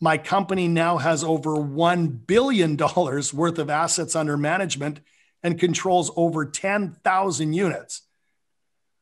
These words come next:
Trevor also helped me to create an award-winning real estate podcast, write three incredible books and sell them on Amazon, and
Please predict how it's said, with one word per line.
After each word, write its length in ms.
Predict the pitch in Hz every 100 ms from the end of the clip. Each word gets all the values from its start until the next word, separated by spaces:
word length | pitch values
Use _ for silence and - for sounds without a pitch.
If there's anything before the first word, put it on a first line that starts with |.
| _ _ _
Trevor 340 | - 196 196
also 420 | - 185 240 254 214
helped 240 | 180 185
me 80 | 160
to 80 | 147
create 320 | - 160 165
an 100 | 151
award-winning 840 | 139 135 151 180 175 160 165 151
real 200 | 139 160
estate 440 | 190 - 185 165 -
podcast, 840 | - 160 185 - 196 214 - - _ _ _ _ -
write 300 | 160 156 131
three 300 | - 160 240
incredible 500 | 247 - 202 185 165
books 460 | 139 185 147 147 151
and 100 | 143
sell 220 | 180 165
them 120 | 151
on 140 | 139
Amazon, 600 | 143 180 196 180 190 190 - _ _ _ -
and 140 | 165